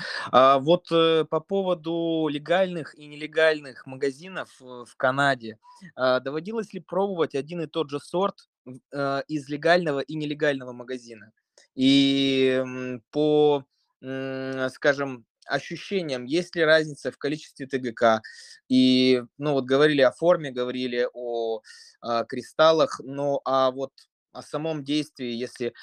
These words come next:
одна и та же шишка, но одна, скажем,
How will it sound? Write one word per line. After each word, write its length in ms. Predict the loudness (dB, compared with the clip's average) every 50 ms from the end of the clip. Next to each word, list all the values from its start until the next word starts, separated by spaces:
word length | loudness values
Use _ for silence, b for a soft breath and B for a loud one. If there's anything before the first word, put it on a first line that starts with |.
| B B
одна 380 | 0 0 2 4 4 4 4 4
и 20 |
та 160 | 4 2 0
же 100 | 0 0 -6
шишка, 400 | -4 -6 -6 -6 -2 -4 -4 -2
но 260 | 0 0 0 0 0 0
одна, 680 | 0 -2 0 0 0 2 2 2 2 2 0 -2 -4 _ _ _ _ _ _ _
скажем, 500 | _ -4 -2 -2 -2 -2 -6 -14 -14 -18